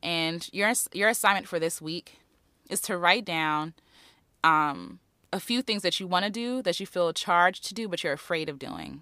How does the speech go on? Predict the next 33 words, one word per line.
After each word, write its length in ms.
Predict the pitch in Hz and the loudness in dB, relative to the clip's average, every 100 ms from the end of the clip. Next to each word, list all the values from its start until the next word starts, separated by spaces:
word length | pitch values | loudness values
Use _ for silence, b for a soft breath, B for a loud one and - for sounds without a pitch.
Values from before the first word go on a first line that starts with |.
| _ | _
and 160 | 175 170 | -4 4
why, 380 | 147 - - - _ _ _ _ | 4 4 -2 -14 _ _ _ _
and, 80 | 113 | -2
like, 160 | 156 | -2
what 240 | 151 175 - | 0 0 0
the 100 | 165 | -4
worst 300 | 165 180 - | 0 0 -2
case 200 | 185 165 | -8 -8
scenario 460 | 165 151 147 143 - | -6 -4 -2 -4 -6
is 220 | 139 - | -8 -10
for 100 | - | -10
that 200 | 69 - | -12 -10
thing. 280 | 76 - 170 _ b b b b b b - | -12 -12 -20 _ b b b b b b -2
Then 400 | 240 262 214 190 | 2 4 4 2
I 160 | - 165 | 0 0
would 100 | 165 | 0
like 240 | 165 165 | -2 -2
for 160 | - 175 | -6 -6
you 480 | 160 151 147 147 - _ _ | -6 -6 -6 -8 -12 _ _
to 640 | - 175 151 143 139 - - _ _ _ _ | -6 -4 -4 -4 -8 -10 -16 _ _ _ _
write 360 | 160 160 139 - | 2 4 4 0
the 80 | 160 | 2
best 260 | 170 277 | 2 2
case 160 | 170 147 | -2 -4
scenario 380 | 151 135 127 - | -6 -6 -6 -8
for 180 | - | -8
that 160 | - - | -8 -8
thing. 320 | - 64 165 - | -12 -14 -16 -20
So 380 | - 165 151 147 | -10 -4 0 -2
for 160 | - 202 | -2 0
me, 300 | 247 147 143 _ _ _ _ _ _ _ _ _ - - | 0 0 -4 _ _ _ _ _ _ _ _ _ -16 -6
for 80 | 156 | -6
example, 480 | 143 143 139 180 | -2 -2 0 -2